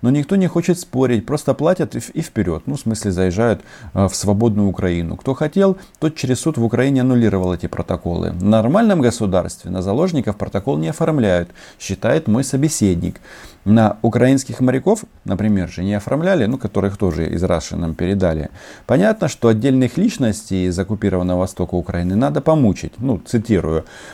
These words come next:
Но, блин, они же вообще на себя работают, украинские <laughs> пограничники там, просто как частники.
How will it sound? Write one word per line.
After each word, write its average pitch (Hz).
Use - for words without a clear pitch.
Но, 120
блин, 101
они 113
же 107
вообще 123
на 117
себя 123
работают, 95
украинские 107
<laughs> -
пограничники 98
там, 85
просто 110
как 127
частники. 85